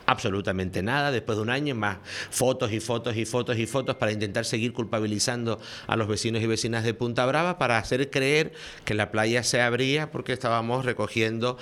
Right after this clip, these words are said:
las toallitas de las alcantarillas, ¿no? Eso sabe todo el mundo que no es cierto. Las obras del Cabildo, que son la principal causa del cierre y de la pérdida de calidad de las aguas, siguen sin ejecutarse. La ampliación de la estación depuradora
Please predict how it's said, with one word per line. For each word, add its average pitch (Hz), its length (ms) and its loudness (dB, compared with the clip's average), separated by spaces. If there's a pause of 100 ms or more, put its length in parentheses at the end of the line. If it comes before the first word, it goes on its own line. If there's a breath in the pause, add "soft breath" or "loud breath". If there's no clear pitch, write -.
(220 loud breath)
las 104 160 0
toallitas 101 380 0
de 107 80 0
las 98 120 -2
alcantarillas, 90 720 -2
¿no? 135 200 -2
Eso 95 320 -2 (280 loud breath)
sabe 95 260 2
todo 98 120 -2
el 95 80 -2
mundo 95 180 -2
que 98 100 -2
no 92 100 0
es 95 100 0
cierto. 175 420 2
Las 123 220 0
obras 101 260 0
del 92 320 2
Cabildo, 104 520 2 (260 loud breath)
que 104 80 -2
son 120 180 0
la 107 160 2
principal 110 580 0
causa 120 360 0
del 98 100 0
cierre 110 300 2
y 107 60 4
de 101 40 2
la 92 160 2
pérdida 107 220 2
de 101 80 2
calidad 98 300 2
de 101 80 2
las 95 200 2
aguas, 113 300 2 (260 loud breath)
siguen 151 480 4
sin 98 220 0
ejecutarse. 98 680 0
La 120 80 0
ampliación 101 500 0
de 117 60 0
la 110 60 2
estación 110 260 -2
depuradora 101 540 2